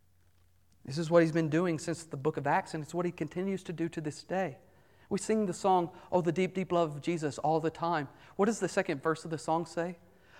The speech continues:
"Oh, the deep, deep love of Jesus spread his praise from shore to shore, how he came to pay our ransom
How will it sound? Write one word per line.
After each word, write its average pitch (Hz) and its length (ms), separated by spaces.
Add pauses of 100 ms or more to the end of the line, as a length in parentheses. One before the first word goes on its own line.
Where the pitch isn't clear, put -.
(140)
"Oh, 196 120
the 208 140
deep, 202 320
deep 202 220
love 190 180
of 165 100
Jesus 185 440 (180)
spread 208 400
his 214 160
praise 214 460
from 190 160
shore 196 260
to 175 100
shore, 185 380 (240)
how 226 140
he 208 80
came 226 480
to - 100
pay 220 260
our 190 220
ransom 190 540